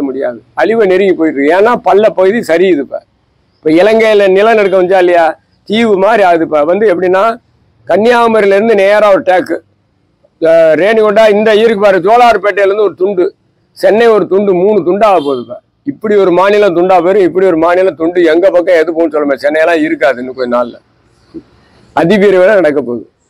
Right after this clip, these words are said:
எல்லாமே போட்டி போட்டு நோண்டி, நோண்டி, நோண்டி நாசம் பண்ணிட்டீங்க. எதுவும் நிலைக்காது, எதுவுமே சும்மா கொஞ்ச நாள் வாழலாம், புரியுதா உங்களுக்கு? அதுக்கு மேலலாம் முடியாது, அவ்வளவு பெரிய ஆபத்து வருது, புரியுதா உங்களுக்கு? அதனால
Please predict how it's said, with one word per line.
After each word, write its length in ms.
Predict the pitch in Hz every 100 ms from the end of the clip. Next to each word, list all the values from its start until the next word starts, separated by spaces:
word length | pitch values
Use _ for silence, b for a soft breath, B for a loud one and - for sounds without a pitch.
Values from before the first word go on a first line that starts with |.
| _ _ _
எல்லாமே 260 | 185 170 185 170
போட்டி 240 | 165 180 170
போட்டு 180 | 180 185 165
நோண்டி, 220 | 175 180 170
நோண்டி, 200 | 185 170 175
நோண்டி 180 | 196 180 160
நாசம் 340 | - 180 180
பண்ணிட்டீங்க. 380 | 156 143 131 120 - _ _ _ _
எதுவும் 300 | 170 196 233 190
நிலைக்காது, 500 | 196 185 185 147 - - 156
எதுவுமே 260 | 196 220 254 247 - - _ _ _ _ -
சும்மா 180 | 220 254 202
கொஞ்ச 140 | 214 226
நாள் 180 | 262 254
வாழலாம், 360 | 220 214 185 - _ _ _ _ _ -
புரியுதா 240 | 190 196 185
உங்களுக்கு? 280 | 175 170 202
அதுக்கு 180 | 170 170
மேலலாம் 320 | 175 190 175
முடியாது, 340 | 165 170 151 113 - -
அவ்வளவு 220 | 147 165 151
பெரிய 120 | 143 165
ஆபத்து 240 | 170 139 131
வருது, 200 | 123 113 _ _ _ _ _ _ _ _ -
புரியுதா 260 | 180 190 175
உங்களுக்கு? 300 | 175 175 196 190 _ _ - 135
அதனால 240 | 160